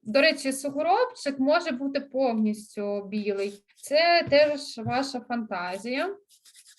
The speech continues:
Ось у мене вже тут є трішечки. Я засипала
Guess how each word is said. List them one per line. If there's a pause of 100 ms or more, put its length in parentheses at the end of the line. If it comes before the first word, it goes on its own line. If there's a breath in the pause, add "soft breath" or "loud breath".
(460)
Ось
у
мене
вже
тут
є (100)
трішечки. (920)
Я
засипала